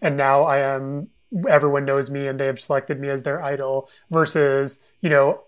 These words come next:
"I put my song on YouTube, a lot of people watched it, now The Voice wants to use me for a couple episodes, and then they're just gonna kick me back to YouTube," and that's, that's the story.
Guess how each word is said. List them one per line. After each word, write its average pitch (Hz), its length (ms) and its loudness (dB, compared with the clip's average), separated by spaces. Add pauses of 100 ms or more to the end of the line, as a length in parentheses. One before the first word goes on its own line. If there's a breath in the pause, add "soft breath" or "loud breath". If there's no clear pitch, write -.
(100)
"I 160 120 8
put 156 180 4
my 147 120 4
song 147 260 2
on 143 160 -2
YouTube, 147 580 -2 (300 soft breath)
a 170 80 4
lot 147 180 6
of 143 60 -4
people 151 220 -2
watched 139 300 0
it, 147 280 0
now 151 180 2
The 143 80 0
Voice 143 300 2
wants 143 220 -2
to 151 100 -6
use 143 200 -2
me 143 140 -6
for 147 140 0
a 139 40 -4
couple 143 220 0
episodes, 139 640 -2 (200)
and 151 120 -2
then 143 80 2
they're 139 100 0
just 135 180 -4
gonna 139 140 -2
kick 147 240 -6
me 143 80 -6
back 135 220 -2
to - 80 -12
YouTube," 135 400 -6
and 135 280 -4 (360)
that's, 139 300 -4
that's 139 280 -4
the 139 120 -8
story. 135 420 -6